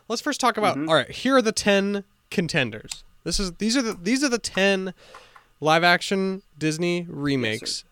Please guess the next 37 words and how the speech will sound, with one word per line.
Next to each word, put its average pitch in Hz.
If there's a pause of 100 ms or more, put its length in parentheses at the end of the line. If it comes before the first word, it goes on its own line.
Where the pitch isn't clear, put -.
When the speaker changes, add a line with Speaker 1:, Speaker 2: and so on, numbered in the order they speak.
Speaker 1:
that 135
we 151
are 143
considering 131
today. 117 (460)
Uh, 113
we 139
are 123
not 147
consider-, 123
well, 131
first 262
of -
all, 165
we'll, 196
we'll 180
start 170
with 151
Alice 185
in 170
Wonderland. 117 (100)
That's 135
two 190
thousand 185
ten. 143
That's 147
the 226
one 208
that 190
started 180
it 170
all, 127 (400)
in 131
terms 131
of 123
a 120
remake 131